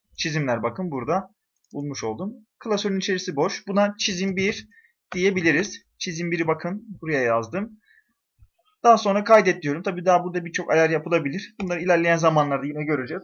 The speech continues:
Artık bu çizim kayıt olmuş durumda. Bakın burada bir sekme var. Biz bunlara sekme diyoruz.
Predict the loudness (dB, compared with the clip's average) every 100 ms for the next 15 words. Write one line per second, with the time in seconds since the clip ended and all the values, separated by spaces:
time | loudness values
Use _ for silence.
0 | _ 2 2 -2 -8 -8 -6 -4 -6 -8
1 | -18 -20 -20 -20 -4 0 0 -2 -12 _
2 | 2 2 -2 -4 -2 0 2 4 2 -4
3 | _ _ _ _ -2 -2 -2 -4 -4 -4
4 | -6 2 2 4 4 4 2 -2 0 0
5 | 0 -2 -2 -2 -2